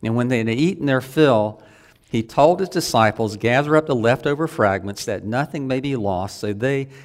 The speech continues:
gathered them up and filled twelve baskets with fragments from the five barley loaves left by those who had eaten. When the people saw the sign that he had done, they said, 'This is indeed the prophet who is to come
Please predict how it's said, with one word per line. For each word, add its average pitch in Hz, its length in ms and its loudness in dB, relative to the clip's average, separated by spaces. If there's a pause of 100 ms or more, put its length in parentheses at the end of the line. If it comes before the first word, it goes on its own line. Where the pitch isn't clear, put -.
(100)
gathered 160 400 2
them 143 240 0
up 107 180 2
and 101 160 -6
filled 107 240 -2
twelve 139 420 2
baskets 135 560 -2
with 101 140 -6
fragments 131 600 -2
from 104 160 -8
the 98 100 -6 (320)
five 113 340 0
barley 117 380 4
loaves 104 380 -2
left 107 520 -2 (360)
by 104 160 -2
those 113 400 0
who 120 100 0
had 110 240 0
eaten. 95 560 -12 (880)
When 107 120 -6
the 101 100 -10
people 135 520 -4 (220)
saw 131 400 2
the 110 100 -2
sign 135 440 0
that 110 160 -6
he 120 100 -6
had 98 160 -8
done, 127 240 -2
they 107 100 -8
said, 107 340 -6
'This 147 220 0
is 120 120 -10
indeed 120 460 -4
the 110 100 -2
prophet 127 540 0
who 117 120 -2
is 117 120 -6
to 117 100 -10
come 117 400 -2